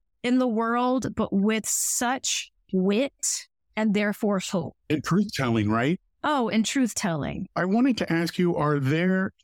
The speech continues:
Speaker 2: three Substacks that you might recommend to our listeners? And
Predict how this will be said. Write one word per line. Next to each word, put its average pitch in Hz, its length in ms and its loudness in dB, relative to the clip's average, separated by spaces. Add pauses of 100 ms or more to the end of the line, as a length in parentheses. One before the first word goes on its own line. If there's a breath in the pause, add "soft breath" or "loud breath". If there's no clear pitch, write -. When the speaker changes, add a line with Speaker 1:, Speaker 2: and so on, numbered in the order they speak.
(160)
Speaker 2:
three 202 200 2
Substacks 165 560 -2
that - 140 0
you 127 80 4
might 127 240 2
recommend 131 640 2 (140)
to 143 280 2
our 143 140 0
listeners? 131 500 0
And 117 280 2